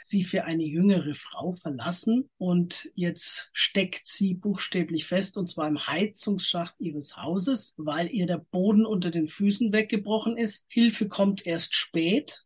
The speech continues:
Sie braucht jetzt Unterstützung ab sofort für ihren Haushalt. Die Putzkraft fährt in den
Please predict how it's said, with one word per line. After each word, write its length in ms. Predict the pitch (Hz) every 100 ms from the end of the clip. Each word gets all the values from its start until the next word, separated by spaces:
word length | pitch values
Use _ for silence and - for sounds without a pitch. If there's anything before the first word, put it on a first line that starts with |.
| _
Sie 200 | - 190
braucht 480 | 175 165 170 185 -
jetzt 340 | 190 180 -
Unterstützung 760 | 196 180 175 - 196 180 202 196
ab 220 | 170 180
sofort 400 | 208 - 175 -
für 140 | - 175
ihren 500 | 165 143 135 - -
Haushalt. 720 | - 214 - 233 226 226 - -
Die 80 | 175
Putzkraft 840 | - 202 185 - - 175 175 -
fährt 400 | - 175 170 175
in 140 | - 147
den 180 | 135